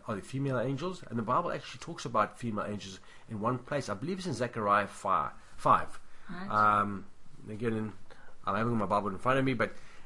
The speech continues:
Speaker 1: I believe it's in Zechariah five. It talks about, um, female, uh, angels. Um, I think it was two of them.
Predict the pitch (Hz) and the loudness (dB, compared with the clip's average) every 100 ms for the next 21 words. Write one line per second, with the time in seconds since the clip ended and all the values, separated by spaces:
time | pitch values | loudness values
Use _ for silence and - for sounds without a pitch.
0 | - 104 185 147 135 131 113 107 - 113 | -6 0 2 2 0 2 4 4 6 6
1 | 101 95 - 113 - 101 104 98 98 - | 6 4 -6 -6 -4 2 6 6 4 -6
2 | - - 101 95 92 85 - - 123 104 | -10 -10 -4 -2 -2 -4 -10 -6 -4 0
3 | 98 95 - - - - - - - 101 | 0 0 -6 -10 -10 -12 -12 -12 -6 -4
4 | 80 - 110 113 95 85 - - - - | -4 -4 -2 -2 -4 -8 -12 -12 -12 -12
5 | - - 87 90 90 92 92 87 - - | -14 -8 -2 4 4 4 0 -4 -10 -18
6 | - - 113 101 87 - 117 92 85 | -18 -10 -6 -6 -6 -6 -6 -4 -8